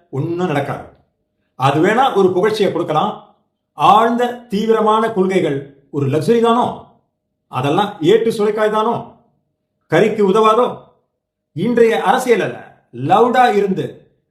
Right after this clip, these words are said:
playing to the gallery is easy. அடங்கி கொண்டு சிட்டிக்கு என்ன வேணுமோ அதை கொண்டு வருவதுதான் டஃபோ. மக்களே, எந்த பாதை சிறந்தது என்று நீங்க என்ன நினைக்கிறீங்க? அதை கீழே கமெண்ட் பாக்ஸில் போடவும்.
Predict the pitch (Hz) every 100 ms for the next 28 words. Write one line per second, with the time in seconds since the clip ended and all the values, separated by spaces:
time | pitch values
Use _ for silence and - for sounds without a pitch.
0 | - 190 240 254 254 220 214 143 143 175
1 | 196 233 226 214 190 254 240 294 - _
2 | _ _ _ _ _ _ _ _ - 127
3 | 165 220 254 240 247 240 202 185 - -
4 | 220 247 247 202 170 214 240 214 214 226
5 | 226 226 143 156 202 202 196 214 208 208
6 | 208 208 208 - - - 294 - 262 -
7 | - - _ _ _ _ _ _ _ _
8 | - 101 123 208 214 - - - _ _
9 | _ 123 139 214 240 240 208 214 214 -
10 | 180 214 208 196 175 165 160 - _ _
11 | 107 135 226 247 226 214 196 180 160 135
12 | 110 - - _ _ _ _ - 127 131
13 | 175 185 180 170 - 165 196 190 143 139
14 | 170 180 - _ 208 131 -